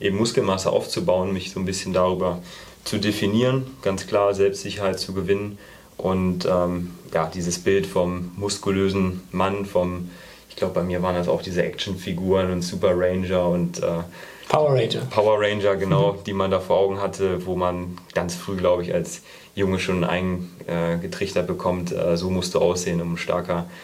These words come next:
Speaker 1: wertvoller Mann zu sein. Ähm, das kann man eben wieder in Frage stellen, aber das war eben der Hintergrund und mit der Zeit lernt man dann eben auch die anderen Gründe,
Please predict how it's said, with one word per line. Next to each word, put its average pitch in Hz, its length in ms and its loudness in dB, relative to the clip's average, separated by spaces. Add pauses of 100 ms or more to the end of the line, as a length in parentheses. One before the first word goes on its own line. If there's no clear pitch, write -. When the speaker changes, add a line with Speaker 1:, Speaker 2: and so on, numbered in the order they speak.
(280)
Speaker 1:
wertvoller 92 440 4
Mann 90 200 2
zu 107 160 -4
sein. 101 440 0 (180)
Ähm, 90 440 -4 (160)
das 90 180 -2
kann 95 120 0
man 87 140 2
eben 92 140 2
wieder 90 140 2
in 87 80 0
Frage 95 280 0
stellen, 107 360 0 (340)
aber 92 140 4
das 98 180 2
war 101 80 6
eben 98 160 0
der 98 80 4
Hintergrund 117 760 2
und 95 380 -2
mit 98 160 0
der 87 100 2
Zeit 90 300 0
lernt 90 200 0
man 92 100 -2
dann 90 360 -2
eben 87 240 -2
auch 90 200 2
die 87 100 -2
anderen 87 440 0 (380)
Gründe, 92 520 2